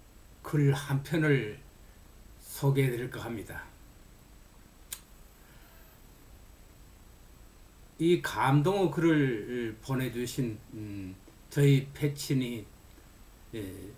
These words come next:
감동의 주인공은, 어, 무궁화 기도운동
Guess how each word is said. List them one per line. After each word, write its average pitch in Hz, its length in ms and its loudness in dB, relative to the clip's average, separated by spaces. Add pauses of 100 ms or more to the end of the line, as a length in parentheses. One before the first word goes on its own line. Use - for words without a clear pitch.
(300)
감동의 147 580 4
주인공은, 151 680 6 (460)
어, 92 500 -10 (1900)
무궁화 147 720 4 (220)
기도운동 170 880 4